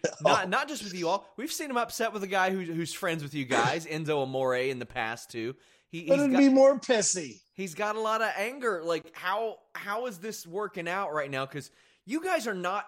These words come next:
Speaker 2: shy about using the term Bullet Club. First off, how the hell are y'all getting
Speaker 1: No.
Speaker 2: away with that? Two, is, like, what's the situation? Like, do you talk to Tama Tonga at all?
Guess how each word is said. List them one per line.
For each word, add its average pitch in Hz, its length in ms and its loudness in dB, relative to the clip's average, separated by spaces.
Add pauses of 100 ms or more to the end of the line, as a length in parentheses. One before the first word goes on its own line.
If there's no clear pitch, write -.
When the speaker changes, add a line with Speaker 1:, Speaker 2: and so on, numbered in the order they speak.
Speaker 2:
shy 190 480 0
about 135 300 0
using 139 340 -8
the 131 60 -6
term 127 400 -8
Bullet 185 320 -4
Club. - 240 -8 (320)
First 269 220 -2
off, 180 140 0 (140)
how 262 140 0
the 269 80 0
hell 233 160 -2
are 208 40 2
y'all 196 180 2
getting 185 180 0
Speaker 1:
No. 240 80 2
Speaker 2:
away 175 180 4
with 151 160 -2
that? 101 380 -4 (300)
Two, 170 440 -2 (680)
is, 220 380 -6
like, 196 220 -4
what's 196 380 -4
the 233 100 -16
situation? 240 720 -6
Like, 143 180 -6
do 151 60 -10
you 190 80 -10
talk 190 300 -4
to 180 80 -8
Tama 170 320 -4
Tonga 160 400 -4
at 127 180 -4
all? 131 380 -6